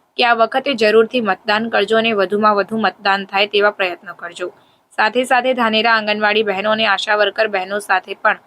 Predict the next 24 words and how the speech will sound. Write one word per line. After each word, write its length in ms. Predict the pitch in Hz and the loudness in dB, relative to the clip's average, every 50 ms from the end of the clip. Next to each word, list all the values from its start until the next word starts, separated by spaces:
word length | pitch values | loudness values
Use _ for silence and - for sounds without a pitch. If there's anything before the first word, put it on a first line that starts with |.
| _ _ _ _ _ _ _ - | _ _ _ _ _ _ _ 0
વાતચીત 420 | 220 214 208 - - 254 254 247 | 0 0 0 -2 -6 -6 -6 -4
કરી 260 | - 247 240 247 247 | -2 0 2 2 4
હતી 200 | 233 226 226 247 | 2 2 2 2
અને 140 | 247 247 247 | 2 2 2
બહેનોનું 460 | 233 220 196 202 208 220 220 233 233 | 0 2 0 0 0 -2 -2 -2 0
મતદાન 480 | 214 196 - - 214 208 196 202 220 240 - _ _ _ _ _ _ _ _ - | -2 -2 -2 0 0 0 0 0 -2 -4 -12 _ _ _ _ _ _ _ _ 0
ગત 200 | 233 247 247 - | 0 0 0 -2
ચૂંટણીમાં 600 | 247 - 247 220 214 233 233 233 226 226 240 233 - | -4 -4 -4 -4 -2 -4 -2 0 2 2 2 2 0
ઓછું 320 | 220 208 202 - - 240 | -2 -4 -4 -4 -8 -6
થયું 280 | 220 240 233 233 220 226 | 0 2 2 2 2 0
હતું, 240 | 226 - 240 240 - _ _ | -2 -4 -10 -12 -12 _ _
એટલે 280 | 226 214 - 233 220 220 | -6 -4 -2 0 2 2
આ 100 | 214 208 | 2 2
વખતની 420 | 214 202 - 240 233 - 254 240 | 0 -2 -2 -6 -4 -2 -4 0
લોકસભાની 560 | 220 220 214 208 - 226 208 214 208 214 214 | 0 0 0 0 -2 -2 -2 0 0 0 -2
ચૂંટણીમાં 560 | 214 - 214 202 - 214 220 226 233 240 240 | -4 -6 -8 -10 -6 -6 -4 0 0 0 2
વધુમાં 360 | 220 208 202 208 208 214 208 202 | 0 0 -2 -2 0 0 0 0
વધુ 240 | 202 196 - 226 | 0 0 0 0
મતદાન 480 | 226 214 196 - _ - 196 196 214 220 | -2 -2 -4 -4 _ 0 0 0 0 -2
થાય 180 | - 208 208 220 | -2 -2 -2 0
તેવા 240 | 214 220 214 220 | 0 0 0 0
પ્રયત્ન 420 | 220 - 208 190 190 196 - 226 220 | -2 -2 -4 -4 -4 -4 -4 -4 -4
કરવા 300 | - 220 202 202 202 202 | -2 -4 -2 -2 -2 0
માટે 440 | 202 196 190 196 - 208 220 262 | 0 0 -2 0 0 0 -2 -2